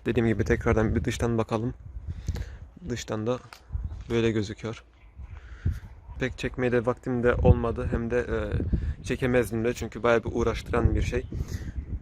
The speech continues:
Dıştan kalıbını aldım, çizdim, kestim ve daha sonra üzerindeki yapışkanı çıkarıp camın içinden yapıştırdım. Az önceki görüntülerden yağmur varken arabanın şu pedallarını takacaktım. Şimdi diyeceksiniz, "Onları da mı taktın biz siz?" diyeceksiniz ama onları takmadım.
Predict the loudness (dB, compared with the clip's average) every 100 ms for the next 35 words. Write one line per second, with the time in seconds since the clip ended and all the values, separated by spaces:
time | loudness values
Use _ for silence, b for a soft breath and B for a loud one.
0 | -4 -4 0 0 4 6 8 8 8 8
1 | 2 -2 -10 -4 -2 -2 -4 -4 0 0
2 | 0 -4 -4 -4 4 6 6 6 4 4
3 | 2 B B B 2 4 4 2 0 0
4 | -2 -2 0 2 2 -2 -18 -20 -20 -20
5 | -20 -20 _ 6 8 8 4 -2 0 2
6 | 4 2 0 -4 0 -2 -4 _ B B
7 | B -2 4 6 6 4 6 8 8 6
8 | 6 10 10 10 8 6 6 4 -2 -2
9 | -4 2 6 6 4 2 -4 -2 4 6
10 | 6 4 2 0 0 0 0 -2 -4 B
11 | B B B 2 6 8 8 6 8 10
12 | 10 8 2 -2 -2 -2 -2 -6 -8 -6
13 | -6 -4 -6 -4 0 2 4 2 0 -4
14 | -2 -2